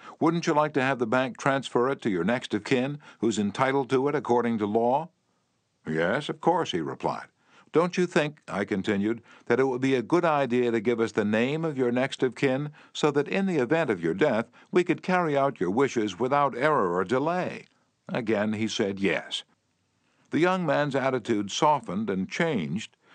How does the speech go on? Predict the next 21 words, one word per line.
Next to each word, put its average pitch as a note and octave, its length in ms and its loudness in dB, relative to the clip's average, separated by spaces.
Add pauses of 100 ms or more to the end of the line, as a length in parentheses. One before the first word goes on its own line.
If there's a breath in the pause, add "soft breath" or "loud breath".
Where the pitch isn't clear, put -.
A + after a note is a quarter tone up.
(180 loud breath)
when D3 120 0
he D#3+ 140 -2
realized F3 640 0
that G2 160 -2
we F3 120 0
weren't F3 280 0
asking A2 460 0
for F2+ 120 -4
this F2+ 220 0
information E2+ 640 -2
for D2 200 -4
our C#3+ 300 0
sake, F2+ 400 -6 (320 soft breath)
but F#3 160 -2
for F#3 160 0
his F3+ 280 -2
sake. - 420 -6 (1120)
Before G3 400 2
leaving C3 340 2
the E2 100 0
bank, F2 400 0